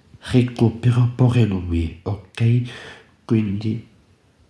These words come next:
i tempi di recupero dicono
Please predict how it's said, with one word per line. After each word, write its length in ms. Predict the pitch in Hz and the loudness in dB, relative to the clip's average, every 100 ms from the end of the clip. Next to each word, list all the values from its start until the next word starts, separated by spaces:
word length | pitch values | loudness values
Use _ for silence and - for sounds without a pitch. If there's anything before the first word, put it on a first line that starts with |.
| _ | _
i 200 | 127 123 | 0 2
tempi 480 | - 120 113 120 127 | 4 4 4 2 2
di 140 | 127 | 2
recupero 680 | 123 - - 117 117 113 110 | 0 -2 -4 -2 0 0 0
dicono 600 | 101 110 - 117 131 | 2 2 0 -2 -2